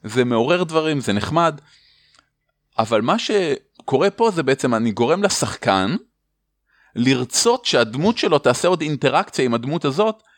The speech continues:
כדי לשמוע על משהו שמעניין את השחקן. זה לא גורם לשחקן לאהוב את הדמות.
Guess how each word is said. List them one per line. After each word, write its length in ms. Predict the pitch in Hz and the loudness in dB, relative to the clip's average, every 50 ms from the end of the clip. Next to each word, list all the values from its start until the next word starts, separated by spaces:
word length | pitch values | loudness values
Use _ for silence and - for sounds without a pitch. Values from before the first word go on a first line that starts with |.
| _ _ _ _ | _ _ _ _
כדי 300 | - - 151 131 143 139 | -4 -2 0 2 2 2
לשמוע 540 | 135 139 139 - - - 139 139 147 160 156 | 2 0 0 0 0 0 0 2 2 2 2
על 80 | 139 135 | 2 2
משהו 280 | 135 147 147 - - | 0 -2 -2 -4 -6
שמעניין 380 | - - 113 107 104 113 113 110 | -6 -4 -4 -2 -2 -2 -4 -4
את 60 | - | -4
השחקן. 400 | 107 - - - - - 95 78 - - - _ _ _ _ _ _ _ _ _ _ _ _ _ _ _ _ _ _ _ _ | -6 -8 -10 -10 -8 -8 -8 -8 -8 -12 -18 _ _ _ _ _ _ _ _ _ _ _ _ _ _ _ _ _ _ _ _
זה 220 | - 101 - 120 120 | -10 -6 -2 0 2
לא 300 | 123 147 202 233 214 170 131 | 4 4 4 2 2 0 -2
גורם 440 | 143 143 139 175 190 202 202 185 | -2 -2 0 0 0 0 0 -2
לשחקן 840 | 143 123 - - - - - - - - - 160 208 208 156 107 87 80 - _ _ _ _ _ _ _ _ _ _ _ _ _ _ _ _ - | -2 -4 -4 -4 -6 -10 -10 -12 -8 -2 0 2 2 2 2 0 -4 -6 -10 _ _ _ _ _ _ _ _ _ _ _ _ _ _ _ _ -4
לאהוב 520 | 113 117 123 123 120 120 113 139 147 131 | 0 2 4 4 4 4 4 4 2 2
את 100 | 131 - | 2 0
הדמות. 440 | 120 107 95 120 117 92 78 - _ | -2 -2 -2 -4 -6 -6 -6 -10 _